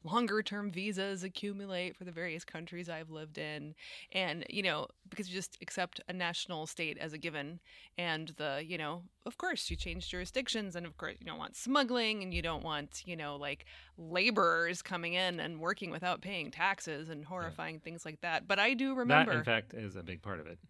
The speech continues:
Speaker 1: Yeah, I know. I do remember, you know, I guess we've already given away our country of origin if our accents didn't already. I remember back in the day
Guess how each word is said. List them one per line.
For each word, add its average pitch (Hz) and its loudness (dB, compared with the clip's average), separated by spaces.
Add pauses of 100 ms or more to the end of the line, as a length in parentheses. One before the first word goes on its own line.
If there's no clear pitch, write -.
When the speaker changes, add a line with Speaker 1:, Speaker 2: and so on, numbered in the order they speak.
Speaker 1:
Yeah, 165 0
I - -4
know. - -8 (340)
I 240 8
do 311 6
remember, 247 4
you 196 -4
know, 165 0
I 151 -4
guess 180 -4
we've 180 -4
already 170 -4
given 165 -4
away 156 -2
our 156 0
country 185 -8
of 160 -6
origin 165 -4
if 165 -8
our 175 -2
accents 160 -4
didn't 175 -4
already. 165 -2
I 175 6
remember 240 6
back 196 4
in 214 -6
the 233 0
day 185 4